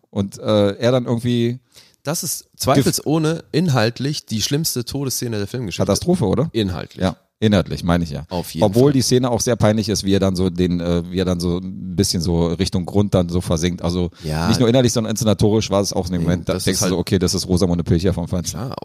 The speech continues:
Speaker 2: Pathos auf Crack.
Speaker 1: Pathos und unnötiger Pathos, weil was ist los mit dir? Warum?
Speaker 2: Ja, eben.
Speaker 1: Du kannst dich ja
Speaker 2: Rutsch ein Stück
Speaker 1: Genau,
Speaker 2: rüber,
Speaker 1: du kannst dich
Speaker 2: Alter.
Speaker 1: einfach mal hinsetzen, anstatt da, äh, rum,
Speaker 2: Ja.
Speaker 1: halb, halb rumzuliegen und dann
Speaker 2: Eben.
Speaker 1: hat der Junge auch Platz.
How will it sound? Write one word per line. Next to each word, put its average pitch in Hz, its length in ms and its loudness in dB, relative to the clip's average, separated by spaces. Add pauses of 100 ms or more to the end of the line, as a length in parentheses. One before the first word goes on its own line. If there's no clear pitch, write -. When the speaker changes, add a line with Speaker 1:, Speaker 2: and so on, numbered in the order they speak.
(160)
Speaker 2:
Pathos 104 440 -6
auf - 220 -12
Crack. - 320 -10 (340)
Speaker 1:
Pathos 151 440 2
und - 240 -4
unnötiger 110 400 4
Pathos, 95 480 0
weil 110 360 4 (600)
was 113 180 0
ist - 100 -6
los 127 160 4
mit 90 160 -4
dir? 78 200 -6
Warum? 113 600 -2 (300)
Speaker 2:
Ja, 185 240 -10
eben. 233 380 -10 (100)
Speaker 1:
Du - 100 -10
kannst - 180 2
dich 127 100 0
ja 139 60 0
Speaker 2:
Rutsch 160 460 -2
ein 247 100 0
Stück - 380 -6
Speaker 1:
Genau, 139 220 4
Speaker 2:
rüber, - 100 4
Speaker 1:
du - 40 -2
kannst 131 180 2
dich 143 80 2
Speaker 2:
Alter. 127 40 4 (100)
Speaker 1:
einfach 139 40 2
mal 131 140 4
hinsetzen, 120 420 0
anstatt 85 300 -2
da, 90 180 2
äh, 92 460 0
rum, 110 400 -2
Speaker 2:
Ja. 120 200 0
Speaker 1:
halb, 120 360 0
halb 123 180 0
rumzuliegen 120 520 0
und 104 120 0
dann 110 100 2
Speaker 2:
Eben. 113 60 2
Speaker 1:
hat 107 100 2
der 120 60 2
Junge 127 200 0
auch 139 120 -2
Platz. - 300 -4